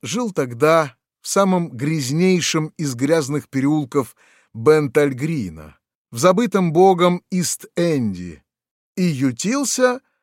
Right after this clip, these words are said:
за ситцевой перегородкой у портового рабочего, носильщика угля. За квартиру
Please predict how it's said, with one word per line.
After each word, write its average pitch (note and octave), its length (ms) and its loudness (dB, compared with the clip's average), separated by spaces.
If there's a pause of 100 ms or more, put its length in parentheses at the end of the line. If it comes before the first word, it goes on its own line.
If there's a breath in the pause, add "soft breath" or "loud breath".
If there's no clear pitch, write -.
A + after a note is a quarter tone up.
(120)
за D#3+ 220 2
ситцевой G#3+ 640 -2
перегородкой E3 760 2
у E3 160 -4
портового F#3 600 4
рабочего, B2 720 0 (300 soft breath)
носильщика F3 920 0
угля. G#2+ 640 -6 (840)
За D3 240 2
квартиру A2+ 840 -4